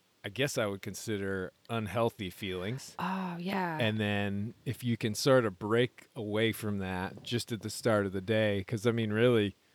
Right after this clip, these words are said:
Speaker 1: in the end, it's, it's, it's about enjoying the little bit of time that we have. And if you can do it in a little bit calmer state and, and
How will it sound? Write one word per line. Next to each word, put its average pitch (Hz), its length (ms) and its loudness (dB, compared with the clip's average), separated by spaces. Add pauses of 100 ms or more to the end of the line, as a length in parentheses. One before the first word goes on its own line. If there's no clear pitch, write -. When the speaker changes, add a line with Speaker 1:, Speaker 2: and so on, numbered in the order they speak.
(440)
Speaker 1:
in 120 120 -2
the 120 160 2
end, 139 300 6
it's, - 280 -4
it's, - 640 -10
it's - 180 -14
about 117 420 6
enjoying 120 720 2
the 110 80 0
little 113 220 4
bit 113 140 4
of 110 80 0
time 117 240 2
that 107 100 2
we 101 120 2
have. 117 580 2
And 101 540 -2 (260)
if 123 160 -8
you 113 100 -4
can 107 180 -4
do 120 220 6
it 120 80 6
in 104 140 2
a 101 100 -4 (100)
little 107 280 0
bit 101 240 -2
calmer 117 440 2
state 143 500 2 (760)
and, 98 680 -2
and 101 440 -2